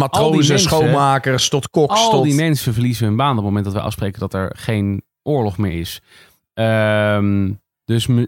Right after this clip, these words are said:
Speaker 1: ja, dat, dat is op zich ook wel een ding natuurlijk.
Speaker 2: Maar in het geval nu van een digitale oorlog, dan hebben die vliegdekschepen, bommenwerpers en matrozen en schoonmakers en chefskoks toch ook nu geen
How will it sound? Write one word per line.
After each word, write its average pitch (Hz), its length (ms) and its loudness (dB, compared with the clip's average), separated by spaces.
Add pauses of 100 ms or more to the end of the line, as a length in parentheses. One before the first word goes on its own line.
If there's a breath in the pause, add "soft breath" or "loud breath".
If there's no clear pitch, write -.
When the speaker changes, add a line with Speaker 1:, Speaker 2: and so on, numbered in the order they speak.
(120)
Speaker 1:
ja, 117 240 0
dat, 110 240 -4
dat 127 180 -4
is 117 160 -6
op - 160 -12
zich 101 160 -8
ook 117 140 -6
wel 87 140 -4
een 92 120 -2
ding 87 200 -4
natuurlijk. 80 520 -8
Speaker 2:
Maar 135 100 0
in 135 60 -4
het 139 100 -2
geval 147 180 2
nu 143 80 2
van 139 120 2
een 135 140 2
digitale 131 440 2
oorlog, 139 420 2
dan 127 160 2
hebben 120 420 2
die 123 220 2
vliegdekschepen, 131 920 -2
bommenwerpers 123 1000 0
en 123 100 0
matrozen 120 800 4
en 120 100 0
schoonmakers 123 520 2
en 117 80 2
chefskoks - 440 -2
toch - 120 -6
ook 131 180 0
nu 131 100 4
geen 113 400 2